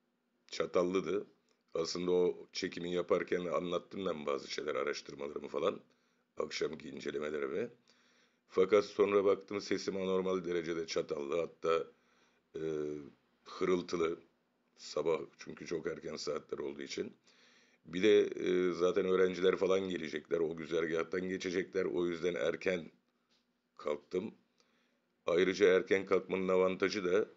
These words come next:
erken saatlerde rüzgar olmuyor. Bakın şu anda hiç rüzgar yok. Harika görüntüler alma imkanı yakalıyoruz. Dolayısıyla, e, bütün videolarda emek var.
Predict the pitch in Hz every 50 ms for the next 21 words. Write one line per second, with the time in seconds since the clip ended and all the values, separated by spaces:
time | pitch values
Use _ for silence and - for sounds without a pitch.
0 | _ _ - 85 82 - - 98 95 98 92 - 101 90 85 82 - - 82 85
1 | 85 87 95 90 95 90 82 78 78 87 85 90 92 101 95 90 85 85 80 85
2 | 87 - 92 87 - - 101 95 90 90 92 101 107 104 - 101 98 95 82 87
3 | 90 85 85 69 71 - - - - 78 82 90 85 82 - - 78 87 98 90
4 | - - 80 87 87 82 85 82 90 87 85 82 85 82 80 82 82 82 80 -
5 | 98 87 92 92 92 - 92 90 92 92 90 95 95 - - _ _ _ _ _
6 | _ _ _ _ _ _ _ 85 90 95 95 90 90 85 - - 80 78 80 92
7 | 104 - - - _ _ _ _ _ _ _ _ _ _ _ _ - 82 85 82
8 | 82 82 80 80 80 76 69 69 76 80 - - - 120 120 123 107 95 92 78
9 | 76 85 80 78 82 78 78 80 90 104 107 107 - - _ _ _ _ _ _
10 | _ _ 87 95 98 104 95 - - - - - -